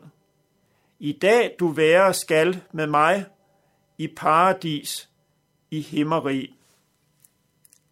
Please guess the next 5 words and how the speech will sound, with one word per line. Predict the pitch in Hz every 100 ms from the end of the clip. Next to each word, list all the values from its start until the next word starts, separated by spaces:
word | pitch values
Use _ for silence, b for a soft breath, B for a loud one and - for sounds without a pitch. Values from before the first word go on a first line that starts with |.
| _ _ _ _ _ b b b b b b
Og | 156
så | 208 208
vil |
jeg | 185 156
ønske | 160 170 - 156 131